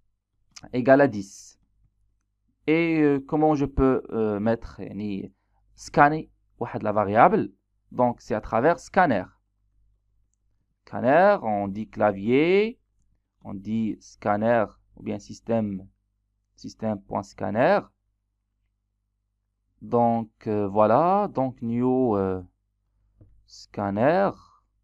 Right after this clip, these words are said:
هنا خصنا، يعني, tout simplement, euh, l'importation. Donc,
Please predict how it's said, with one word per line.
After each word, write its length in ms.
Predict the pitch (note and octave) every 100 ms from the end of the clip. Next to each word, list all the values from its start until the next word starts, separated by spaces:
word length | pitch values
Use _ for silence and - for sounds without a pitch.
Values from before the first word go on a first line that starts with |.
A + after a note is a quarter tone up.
| _ _
هنا 160 | A#2 A#2
خصنا، 360 | A2 - A2+ G#2
يعني, 440 | F#2+ F#2+ G2+ G2+ _ _ _ _ _
tout 80 | -
simplement, 680 | A2 G#2 A2 G#2+ G#2 G2 - _ _ _ _ _
euh, 680 | G2+ G2 G2 F#2+ F#2+ F#2+ F#2 F2+ _
l'importation. 840 | B2 - - - G#2+ - D3 G#3 - _ _ _
Donc, 240 | G#2 -